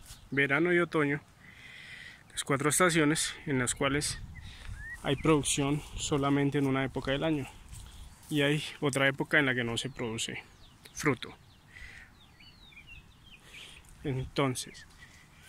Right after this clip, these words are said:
en los países que, que tienen clima tropical, el, la planta de durazno da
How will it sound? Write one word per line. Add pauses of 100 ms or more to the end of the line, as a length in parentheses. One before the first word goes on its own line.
(1000)
en
los
países
que, (1000)
que
tienen
clima
tropical, (2750)
el, (200)
la
planta
de
durazno (1400)
da